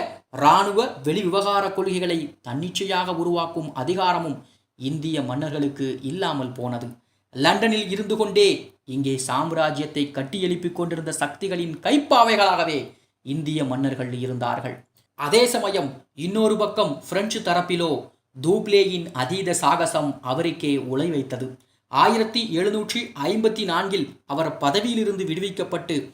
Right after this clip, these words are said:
அவருடைய இடத்திலே பிரெஞ்சு கடற்படை தளபதி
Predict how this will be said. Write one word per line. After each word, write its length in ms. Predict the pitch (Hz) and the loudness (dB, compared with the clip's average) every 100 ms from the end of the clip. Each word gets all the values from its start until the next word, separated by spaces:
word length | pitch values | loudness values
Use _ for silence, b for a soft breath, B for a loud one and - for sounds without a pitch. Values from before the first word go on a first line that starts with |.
| b b - | b b -4
அவருடைய 480 | 127 143 202 220 214 | 2 4 4 2 2
இடத்திலே 460 | 190 180 190 190 165 147 | 2 0 -2 -2 -2 -4
பிரெஞ்சு 420 | - 175 220 - | -6 -4 -4 -4
கடற்படை 440 | - 190 190 196 180 | -2 -2 -2 -2 -2
தளபதி 440 | 170 165 165 151 | 0 0 0 -2